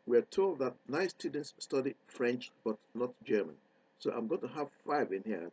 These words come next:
to give me the nine I require. So I'm going to have five in there. Nine minus four give me five. So that should be five there. Now, next, I'm going to draw my S set or my Spanish set.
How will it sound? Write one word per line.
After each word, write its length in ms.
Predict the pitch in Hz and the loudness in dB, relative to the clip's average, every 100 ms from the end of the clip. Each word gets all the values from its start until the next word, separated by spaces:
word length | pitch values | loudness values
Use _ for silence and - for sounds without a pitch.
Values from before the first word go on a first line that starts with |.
| - | -10
to 60 | |
give 180 | 110 113 | -4 -2
me 80 | 107 | -2
the 160 | 98 98 | -4 -6
nine 160 | 101 | -4
I 60 | 87 | -4
require. 560 | 80 - 87 64 87 - _ _ _ _ _ _ - | -6 -6 -6 -6 -10 -12 _ _ _ _ _ _ -6
So 160 | 98 - - | -6 -6 -14
I'm 60 | 90 | -6
going 140 | 104 | -4
to 60 | 98 | -4
have 120 | 98 | -8
five 280 | - 113 107 | -4 -2 -2
in 100 | 104 | -2
there. 180 | 127 - | -4 -4
Nine 200 | 107 110 - _ | -6 -6 -6 _
minus 260 | 98 90 92 | -8 -6 -6
four 220 | - 104 | -2 -2
give 140 | 92 101 | -2 -6
me 80 | 95 | -10
five. 280 | - 113 123 - _ _ | -6 -4 -6 -8 _ _
So 80 | 107 | -4
that 160 | 117 | -4
should 120 | - 110 | -4 -6
be 60 | |
five 280 | - 120 98 - | -4 -4 -4 -4
there. 260 | 67 55 - _ _ _ _ _ _ _ _ _ _ _ _ _ _ _ _ _ _ _ _ _ _ _ _ - | -6 -8 -16 _ _ _ _ _ _ _ _ _ _ _ _ _ _ _ _ _ _ _ _ _ _ _ _ -6
Now, 160 | 110 | -4
next, 340 | 110 151 214 - | 0 0 -2 -4
I'm 120 | 117 | -4
going 180 | 113 143 | 2 2
to 80 | - | 0
draw 260 | 113 135 131 | -2 0 0
my 400 | 117 110 113 - _ _ _ _ - | -2 -2 -4 -6 _ _ _ _ -4
S 160 | 131 - | -2 -4
set 320 | - 104 - _ | -6 -4 -4 _
or 80 | 92 | -12
my 140 | 90 92 | -8 -8
Spanish 400 | - 110 110 - | -4 -4 -4 -6
set. 380 | - 156 - | -2 -2 -4